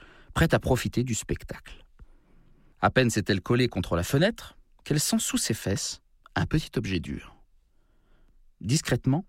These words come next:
elle se tortille, passe deux doigts et pêche un carnet relié d'un cuir noir légèrement usé. «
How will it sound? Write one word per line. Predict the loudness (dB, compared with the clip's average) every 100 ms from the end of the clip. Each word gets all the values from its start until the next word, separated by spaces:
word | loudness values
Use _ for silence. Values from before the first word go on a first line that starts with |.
| _ -4
elle | -2
se | -2
tortille, | -2 -2 -2 -4 -6 -6 -14 _ _ _
passe | -2 0
deux | 0 2 4
doigts | 4 2 0 -6
et | 0
pêche | 2 4 4
un |
carnet | 4 4 4 4
relié | 4 4 4 4 2
d'un | 0
cuir | -2 -2 0
noir | 4 6 6 4 0 -2
légèrement | 0 2 2 4 4 4
usé. « | 0 -6 -12